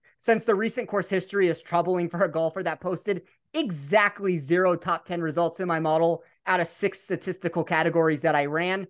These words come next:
Um, that doesn't necessarily feel like a recipe to win this event, but I thought a hundred was a good number. I know that there's been some eighties out there. I think that's still a good number. Maybe in, in, if I could go back and redo this, I might prefer this as a top ten or a top twenty wager over anything.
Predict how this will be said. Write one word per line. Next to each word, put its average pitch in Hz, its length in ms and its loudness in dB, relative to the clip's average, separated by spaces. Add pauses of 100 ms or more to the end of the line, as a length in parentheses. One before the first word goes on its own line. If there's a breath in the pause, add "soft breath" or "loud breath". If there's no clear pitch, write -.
(160)
Um, 175 220 4
that 226 140 6
doesn't 285 200 2
necessarily 233 520 0
feel 208 180 -4
like 185 140 0
a 165 60 -2
recipe 160 440 -4
to 165 60 0
win 165 200 0
this 151 180 -4
event, 151 440 -4 (220)
but 208 120 6
I 196 40 4
thought 233 180 4
a 240 60 4
hundred 240 260 -2
was 233 120 -2
a 233 60 0
good 233 160 4
number. 220 480 0
I 156 220 0
know 175 180 -2
that 190 120 -4
there's 190 140 -6
been 185 140 -4
some 202 140 -6
eighties 190 280 -4
out 185 160 0
there. 190 220 0
I 170 80 -2
think 170 220 -2
that's 190 240 0
still 214 260 -2
a 196 60 0
good 202 160 -2
number. 196 560 4 (360 loud breath)
Maybe 294 440 0
in, 254 180 -4 (100)
in, 196 480 0 (140)
if 208 160 4
I 226 100 4
could 208 160 -4
go 233 140 6
back 240 300 2
and 226 120 -6
redo 175 500 -2
this, 196 380 6 (400)
I 180 120 2
might 247 240 0
prefer 214 320 0
this 202 160 -6
as 175 100 -4
a 165 40 -2
top - 400 -2
ten 175 200 0
or 160 100 2
a 139 60 0
top - 280 -4
twenty 170 380 -6
wager 170 360 2
over 160 240 2
anything. 180 580 0